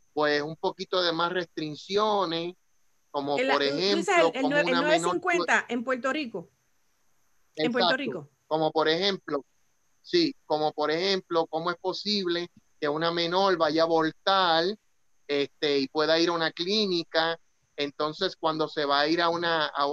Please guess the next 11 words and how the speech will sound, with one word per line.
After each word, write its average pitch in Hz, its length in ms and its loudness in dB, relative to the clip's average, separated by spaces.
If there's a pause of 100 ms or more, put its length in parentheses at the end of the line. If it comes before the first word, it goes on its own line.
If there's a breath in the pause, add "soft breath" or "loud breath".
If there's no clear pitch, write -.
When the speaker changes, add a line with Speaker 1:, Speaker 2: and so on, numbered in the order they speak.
(140)
Speaker 1:
cuando 139 260 -2
esa 170 160 -8
menor 170 260 -4 (220)
va 151 80 4
a 156 60 2
ir 165 140 2
a 160 80 2
una 156 520 0
clínica 165 380 -2
denti-, 160 500 -4
dental, 156 680 0